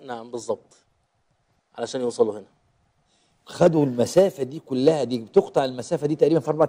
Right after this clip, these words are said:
Speaker 2: أيام كانت.
Speaker 1: آه، والله لا أتذكر في
Speaker 2: يعني
Speaker 1: كم يوم
Speaker 2: ده
Speaker 1: انقطعت
Speaker 2: ماشي
Speaker 1: يعني.
Speaker 2: مهم، بس قصدي كانت
Speaker 1: نعم.
Speaker 2: خدوا كل المسافة دي عشان يوصلوا لهنا لبدر.
Speaker 1: يوصلوا لهنا. وهنا وقعت المعركة.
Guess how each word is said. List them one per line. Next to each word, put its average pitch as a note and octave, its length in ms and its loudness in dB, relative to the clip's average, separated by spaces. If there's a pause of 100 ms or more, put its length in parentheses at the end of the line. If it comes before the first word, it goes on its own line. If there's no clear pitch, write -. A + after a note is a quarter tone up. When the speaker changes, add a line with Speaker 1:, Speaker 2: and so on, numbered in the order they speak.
Speaker 2:
أيام B2+ 240 4 (600)
كانت. A2 280 2 (440)
Speaker 1:
آه، C3 300 0
والله C#3+ 320 0
لا D#3+ 140 2
أتذكر C#3+ 460 -2
في B2 60 -4
Speaker 2:
يعني E3 160 4
Speaker 1:
كم F3+ 80 4
يوم C#3+ 220 0
Speaker 2:
ده E3 100 6 (120)
Speaker 1:
انقطعت D#3 260 2
Speaker 2:
ماشي D3 160 0
Speaker 1:
يعني. D#3+ 120 -2
Speaker 2:
مهم، C3 160 0
بس A#2+ 220 2
قصدي D3 300 0
كانت C#3+ 320 2 (580)
Speaker 1:
نعم. C3 220 -6
Speaker 2:
خدوا E3+ 280 2
كل - 140 2
المسافة F#3+ 380 -2
دي F3+ 100 2
عشان D#3 180 0
يوصلوا E3 400 2
لهنا B2 340 -6
لبدر. F#2 320 -10
Speaker 1:
يوصلوا B2+ 420 -4
لهنا. G2+ 200 -16 (680)
وهنا C#3 280 -2
وقعت B2 300 -4
المعركة. A2+ 260 -16